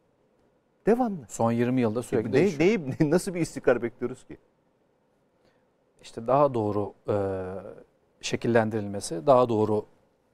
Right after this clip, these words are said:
Speaker 2: konumlanması, yazılması lazım ki sürekli değiştirmeyeyim. Bir de şöyle bir not daha düşeyim.
Speaker 1: Buyurun.
Speaker 2: İngiltere serbest değil mi? Yabancı sınırı. Daha doğrusu işte Avrupa Birliği oyuncusu serbest. Avrupa Birliği dışından oyuncularda bazı kriterler var.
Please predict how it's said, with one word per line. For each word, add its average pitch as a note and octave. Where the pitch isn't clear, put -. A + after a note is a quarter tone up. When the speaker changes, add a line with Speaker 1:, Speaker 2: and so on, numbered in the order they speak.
Speaker 2:
konumlanması, A2+
yazılması B2
lazım C3
ki -
sürekli B2+
değiştirmeyeyim. C3
Bir F3
de G#3
şöyle G3
bir D#3+
not C#3+
daha E3
düşeyim. F#3+
Speaker 1:
Buyurun. A#2+
Speaker 2:
İngiltere D#3+
serbest F3
değil A#3
mi? C3+
Yabancı A#2
sınırı. A#2+
Daha F#3
doğrusu B2
işte -
Avrupa D3
Birliği C3
oyuncusu B2+
serbest. A#2+
Avrupa C3
Birliği B2
dışından B2+
oyuncularda A#2+
bazı B2
kriterler B2
var. B2